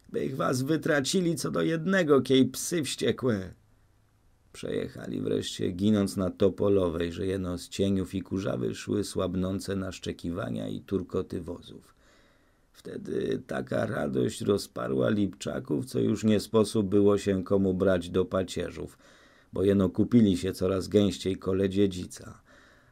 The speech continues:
A on rad temu wielce pogadywał wesoło, częstował tabaką i w końcu rzekł przypochlebnie:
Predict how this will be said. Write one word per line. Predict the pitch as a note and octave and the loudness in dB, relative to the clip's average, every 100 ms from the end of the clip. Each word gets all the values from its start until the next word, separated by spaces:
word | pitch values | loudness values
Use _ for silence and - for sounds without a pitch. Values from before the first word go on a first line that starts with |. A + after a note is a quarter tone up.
| - | -18
A | - - | -14 -10
on | G#2 - G1+ | -8 -4 -2
rad | G1+ G1+ G#1 - | -2 -2 -6 -6
temu | G2 G2+ A2 G2 | -2 2 4 6
wielce | F#2+ G2 G2 - G2+ | 8 8 8 6 4
pogadywał | - G2 F#2 F2 F#2 G2 G2 F2+ | 6 4 4 4 4 4 4 2
wesoło, | E2+ D#2+ - F2+ F#2 G#2 | 0 -6 -2 2 4 2
częstował | - F2 F2+ - F#2 F#2+ F2+ | 0 -4 -4 -2 2 2 2
tabaką | F2+ F2 F#2 F#2 - - - | 0 0 -2 -4 -4 -4 -4
i | D3+ - C3 | -6 -8 -10
w | B2+ | -2
końcu | G2 G#2 A2 A2+ G2 | 2 4 4 2 2
rzekł | F2+ F#2 - G2 | 4 2 2 -4
przypochlebnie: | - G2 E2+ F2+ E2 E2+ E2 E2 - | -2 -2 0 -2 -2 -8 -8 -12 -14